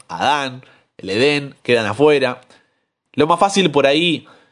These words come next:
hubiera sido que Dios no permitiera que esto pasara, ¿o no? Y hoy estaríamos en otra situación, no estaría ni siquiera contando esta historia.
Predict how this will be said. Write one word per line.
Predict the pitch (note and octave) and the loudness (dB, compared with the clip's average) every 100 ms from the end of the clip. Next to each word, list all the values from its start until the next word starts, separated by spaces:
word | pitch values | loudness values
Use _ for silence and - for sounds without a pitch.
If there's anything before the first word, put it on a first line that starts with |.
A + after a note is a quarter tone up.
| _ _ | _ _
hubiera | - C#3 D#3 | 0 2 2
sido | D3+ E3+ E3+ D#3+ | 0 2 2 4
que | C3+ | 2
Dios | C3+ D#3 | 2 2
no | D#3+ | 0
permitiera | D#3 C#3 B2 D3+ C#3+ | -2 -2 0 2 2
que | C#3+ | 0
esto | C#3+ | -2
pasara, | G#2+ A2 G#3 - - - | -2 0 -2 -2 -6 -4
¿o | |
no? | B2+ - _ _ _ _ _ _ _ _ | -4 -6 _ _ _ _ _ _ _ _
Y | - C3+ | 0 2
hoy | F3+ G#3+ | 2 0
estaríamos | - C3 C#3+ D#3 C#3+ A#2+ A2 - - | -2 0 0 0 -2 -2 -2 -4 -4
en | B2 | -4
otra | D#3 C#3+ | -2 -2
situación, | - A2+ A2 - G3 | -4 -4 -4 0 0
no | D#3 | 0
estaría | E3 D#3+ E3 | -2 0 0
ni | D3+ | -2
siquiera | D3 F3 F#3 | -2 0 0
contando | - C#3 C3 G3+ G#3+ C#3+ | 0 -4 0 -2 0 -2
esta | A2+ | -2
historia. | A2+ - D3 - | -2 0 0 -2